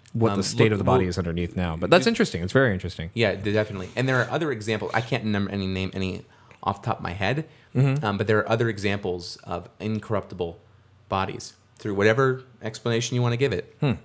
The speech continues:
Speaker 2: their body preserves itself.
Speaker 1: Well, I think this would be a great follow-up topic for the next episode, 'cause from a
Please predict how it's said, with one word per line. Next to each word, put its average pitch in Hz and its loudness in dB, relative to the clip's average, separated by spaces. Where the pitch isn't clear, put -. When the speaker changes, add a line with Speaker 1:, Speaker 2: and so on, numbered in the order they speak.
Speaker 2:
their 113 2
body 101 4
preserves 95 0
itself. - -8
Speaker 1:
Well, 165 8
I 185 6
think 269 -2
this 233 0
would 175 4
be 143 8
a 131 2
great 135 4
follow-up 123 6
topic 101 0
for 107 -2
the 98 2
next 101 0
episode, 90 -2
'cause 98 -2
from 147 2
a 110 4